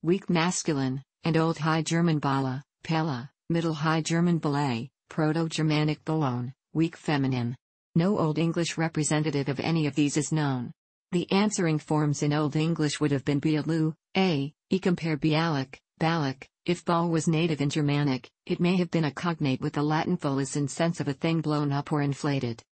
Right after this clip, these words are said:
In the later Middle English spelling ballet, the word coincided graphically with the French ballet ball and bale, which has hence been erroneously assumed to be its source.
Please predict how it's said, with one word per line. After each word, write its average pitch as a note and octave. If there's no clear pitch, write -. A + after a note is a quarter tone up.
In F#3
the F3+
later F#3+
Middle D3+
English D#3
spelling D3
ballet, C#3+
the D3
word D3+
coincided D3+
graphically D#3
with C#3+
the D#3
French E3+
ballet D3
ball C3+
and C3+
bale, C#3+
which C#3+
has D#3
hence E3
been D#3
erroneously D#3
assumed E3
to C3+
be C3+
its -
source. C3